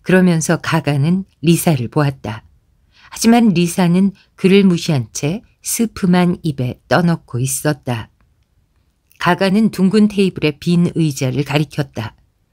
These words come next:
"여기 잠깐 앉아도 될까요?" "네,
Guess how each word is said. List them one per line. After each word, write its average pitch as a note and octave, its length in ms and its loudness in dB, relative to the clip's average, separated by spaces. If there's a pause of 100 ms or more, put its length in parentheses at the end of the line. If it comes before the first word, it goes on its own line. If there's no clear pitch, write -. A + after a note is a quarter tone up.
(720)
"여기 F#3 420 4 (180)
잠깐 F3 500 0
앉아도 C#3+ 380 0
될까요?" C#3 600 0 (1800)
"네, G3+ 500 4